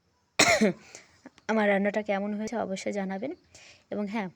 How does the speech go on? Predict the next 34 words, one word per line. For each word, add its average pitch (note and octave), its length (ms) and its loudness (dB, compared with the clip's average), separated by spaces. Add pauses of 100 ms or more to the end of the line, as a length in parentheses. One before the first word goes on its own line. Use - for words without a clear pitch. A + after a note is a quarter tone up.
মাটির G3 400 -4
পাত্রেই G#3+ 540 -4
আমি A3+ 160 -4
তুলে A3 260 -2
নিব, A3 200 -6
মাটির G#3 340 -8
বাটি G3 320 -4
আছে, G#3+ 280 -6
সে A#3 180 -6
বাটিতে G3 360 -6
তুলেই G#3+ 340 -4
আমরা A3 260 -6
সবাই G3+ 340 -6
পরিবেশন F3+ 540 -4
করব, F#3 300 -10
ঠিক C4 200 -12
আছে? C#4+ 260 -10 (2250)
কারণ F#3+ 240 -2
আমার F#3+ 180 -4
মনে G3 260 -6
হলো A3 240 -6
মাটির G3 240 -10
পাত্রে G3 360 -6
রান্না G3+ 300 -4
করি A3+ 300 -2
এবং G#3 160 -2
মাটির, G3 320 -8 (460)
আহ, F#3+ 300 -4
মাটির F#3+ 460 -4 (460)
বাটিতেই G3+ 440 -2
আমরা G#3 260 -4
সবাই G#3 400 -6 (360)
মিলে F#3+ 240 -4
খাবো। E3+ 460 -6